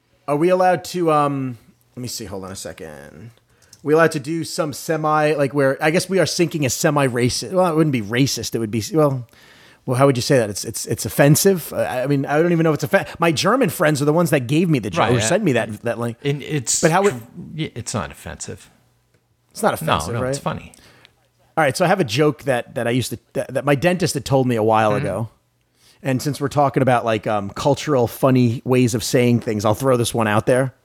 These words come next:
Speaker 1: If anyone's offended by it, just let me know. So a guy goes to a doctor and basically is like, "Doctor, I don't know what's wrong, but every time I fart, I hear the word Honda."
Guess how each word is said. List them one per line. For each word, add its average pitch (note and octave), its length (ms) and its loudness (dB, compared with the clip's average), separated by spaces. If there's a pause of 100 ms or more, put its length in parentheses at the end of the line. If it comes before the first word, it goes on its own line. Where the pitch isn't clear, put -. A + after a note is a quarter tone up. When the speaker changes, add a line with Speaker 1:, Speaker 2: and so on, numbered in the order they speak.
(440)
Speaker 1:
If - 80 -4
anyone's E3+ 260 2
offended D3 400 2
by D3+ 220 4
it, D3 100 2
just B2 140 -6
let C3+ 120 2
me A#2 60 0
know. G#2 220 -6 (600)
So - 100 0
a E3+ 40 4
guy A3 140 4
goes A#3+ 180 0
to G3 60 0
a D#3+ 60 4
doctor C#3+ 380 2
and A#2 80 -4
basically B2 340 -4
is A#2 80 -8
like, A#2+ 160 -8
"Doctor, E3 340 0
I B2 80 -4
don't F#3 100 0
know F3+ 60 0
what's D#3+ 180 -2
wrong, C#3 300 -2
but - 100 -8
every D#3+ 140 0
time E3+ 160 0
I C3+ 80 -2
fart, - 580 0
I A2+ 80 -4
hear C#3 160 4
the C3+ 60 2
word A#2+ 160 2
Honda." C3 460 2